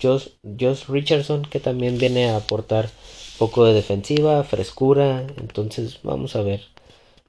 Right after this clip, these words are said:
eh, cómo le-, les funciona. Eh, otro equipo que se movió muy poco, pero, eh, el, el cambio más importante que hizo fueron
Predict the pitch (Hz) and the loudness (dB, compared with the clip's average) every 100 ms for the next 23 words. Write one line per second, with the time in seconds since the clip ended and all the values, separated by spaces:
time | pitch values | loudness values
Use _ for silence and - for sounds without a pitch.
0 | _ _ - 104 95 - 107 104 107 104 | _ _ -6 -4 -4 -2 0 2 0 0
1 | 98 78 104 - 104 98 107 104 104 104 | -2 -4 -6 -4 -4 -2 -2 -2 -4 -8
2 | _ - 107 98 98 95 - _ _ 117 | _ -12 -8 -4 -4 -6 -10 _ _ -8
3 | 117 123 123 - 139 - 113 107 110 104 | -6 -6 -6 -4 -4 0 2 2 0 0
4 | 98 113 135 147 - - _ _ _ 123 | 0 2 0 -2 -12 -20 _ _ _ -2
5 | 147 170 170 127 135 160 156 151 120 113 | 0 0 2 2 4 4 4 2 2 4
6 | 107 104 101 92 - 87 - _ _ _ | 4 4 2 0 -6 -12 -20 _ _ _
7 | _ _ - 110 107 117 110 107 104 101 | _ _ -4 -2 0 0 -2 0 -4 -6
8 | - 110 107 120 143 139 131 120 113 113 | -2 0 0 4 4 4 2 0 2 0
9 | 113 - 104 117 113 - 104 104 - 95 | -2 -6 -6 -2 -2 0 -2 -2 -2 -2
10 | 110 123 113 113 113 113 | 0 -2 0 0 2 0